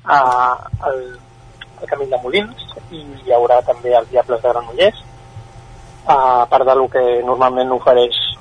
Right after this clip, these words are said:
els Diables de Cardedeu, doncs, el sopar, llegenda i concert a la nit de Joan Garriga, i bàsicament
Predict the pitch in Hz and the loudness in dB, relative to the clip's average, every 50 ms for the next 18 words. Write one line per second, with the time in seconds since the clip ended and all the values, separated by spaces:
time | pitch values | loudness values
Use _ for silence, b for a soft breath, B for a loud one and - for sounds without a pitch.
0 | - - - - 143 127 135 131 123 - 139 123 127 127 - 131 127 123 123 120 | -14 -6 -2 -2 0 2 2 2 2 2 2 0 0 0 -2 0 0 2 4 4
1 | 127 156 170 175 170 147 131 127 - - - - - - - - - - - - | 6 6 6 6 6 4 2 -2 -6 -8 -8 -8 -10 -12 -18 -20 -20 -20 -20 -20
2 | - - - - - - - 135 127 131 - - - - - 139 139 139 139 139 | -20 -20 -20 -20 -16 -10 -8 -8 -8 -8 -10 -12 -4 2 4 6 6 8 6 6
3 | 139 139 135 131 131 135 139 135 135 135 135 135 139 147 - - - - - _ | 4 2 0 -2 -2 -4 -4 -2 2 4 6 6 4 4 0 -4 -16 -20 -20 _
4 | - - 160 - - 147 135 123 - 139 131 - 147 135 131 131 147 - - - | -20 -20 -20 -16 -14 -14 -14 -10 -6 -6 -2 0 0 0 0 0 -4 -6 -4 -2
5 | 131 131 135 131 131 123 120 117 156 175 180 208 233 285 - - - - - - | 0 0 0 0 0 0 0 0 0 2 4 4 4 4 2 -4 -20 -20 -20 -20
6 | - - - - - - 330 151 143 139 127 - 370 370 - - - - - - | -20 -20 -20 -20 -20 -16 -16 -16 -16 -16 -18 -20 -20 -20 -20 -20 -20 -20 -20 -20
7 | - - - - - - - - - - - - - - - - - - - - | -20 -20 -20 -20 -20 -20 -20 -20 -20 -20 -20 -20 -20 -20 -20 -20 -20 -20 -20 -12
8 | - - 131 131 156 151 147 143 143 156 160 | -6 -4 -4 0 2 2 2 2 0 -2 -4